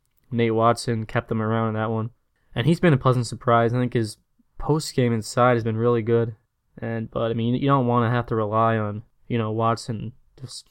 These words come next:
to score all, you know, a ton of points inside. And then, I mean, without, I mean, Cartwright only played about twenty-something minutes, twenty, I think it was twenty-two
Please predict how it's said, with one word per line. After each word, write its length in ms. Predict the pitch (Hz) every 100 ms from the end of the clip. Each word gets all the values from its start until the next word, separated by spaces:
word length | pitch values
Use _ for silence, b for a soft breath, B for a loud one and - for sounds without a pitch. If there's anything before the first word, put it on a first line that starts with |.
| _ -
to 100 | 113
score 400 | - 131 120 110
all, 240 | 113 110 - _
you 80 | 123
know, 160 | 107 120 _ _ _ _ -
a 60 |
ton 200 | - 127
of 80 | 113
points 320 | - 117 113
inside. 460 | 110 - 117 113 113 _ _ _ _ -
And 100 | 117
then, 220 | 113 110
I 120 | 120
mean, 100 | 113
without, 420 | 117 123 120 120 -
I 60 |
mean, 200 | 131 113
Cartwright 280 | - 131 123
only 140 | 120
played 200 | 113 120
about 220 | 110 107 104
twenty-something 840 | 120 110 110 110 - 113 110 110
minutes, 280 | 110 113 -
twenty, 380 | - 120 117 113
I 240 | 123 _
think 160 | - 117
it 60 | 110
was 140 | 110
twenty-two 760 | - 120 113 107 - 120 123